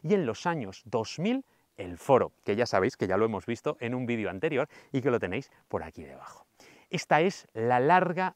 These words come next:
historia de las excavaciones de Segóbriga, que, bueno, pues ahora tenéis que venir vosotros a descubrir, que tenéis que venir aquí en persona, porque este yacimiento es una verdadera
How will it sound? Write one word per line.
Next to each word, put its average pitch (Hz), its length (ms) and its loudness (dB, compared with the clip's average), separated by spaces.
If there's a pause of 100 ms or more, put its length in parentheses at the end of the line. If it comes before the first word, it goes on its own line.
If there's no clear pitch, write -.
(120)
historia 135 640 0 (100)
de 110 100 -4
las 104 200 -6
excavaciones 120 920 -6 (100)
de 127 300 -6
Segóbriga, 98 840 2 (380)
que, 131 220 0 (100)
bueno, 101 180 -12
pues - 240 -14
ahora 80 220 -8
tenéis 101 300 -12
que 101 280 -6
venir 104 280 -6
vosotros 127 640 -2
a 120 120 -2
descubrir, 123 600 -2
que 110 120 -8
tenéis 117 240 -8
que 117 100 -6
venir 113 200 -6
aquí 104 180 -8
en 110 140 -6
persona, 113 400 -8
porque 110 200 -8
este - 180 -8
yacimiento 101 380 -6
es - 100 -12
una 95 100 -8
verdadera 87 460 -8